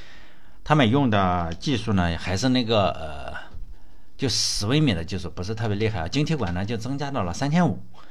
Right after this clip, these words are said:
然后内存呢是一百六十K，然后能执行四十五种指令。虽然八零零八上市了，但是仍然没有多少人来买。诺伊斯当然你也是扛不住，扛不住这个压力嘛，因为本来公司也不是你自己的，你诺伊斯也不能总是扛压力。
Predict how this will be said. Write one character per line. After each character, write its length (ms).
然 100
后 80
内 220
存 160
呢 100
是 140
一 80
百 80
六 160
十 160
K， 260
然 240
后 160
能 160
执 240
行 180
四 220
十 120
五 300
种 180
指 180
令。 200
虽 160
然 100
八 140
零 120
零 140
八 140
上 200
市 140
了， 140
但 180
是 120
仍 140
然 160
没 120
有 100
多 160
少 160
人 240
来 100
买。 240
诺 140
伊 120
斯 260
当 180
然 160
你 60
也 140
是 160
扛 260
不 60
住， 320
扛 180
不 60
住 120
这 80
个 120
压 160
力 100
嘛， 160
因 100
为 140
本 100
来 140
公 180
司 160
也 80
不 100
是 120
你 160
自 180
己 140
的， 120
你 100
诺 120
伊 120
斯 180
也 100
不 120
能 120
总 300
是 120
扛 220
压 140
力。 180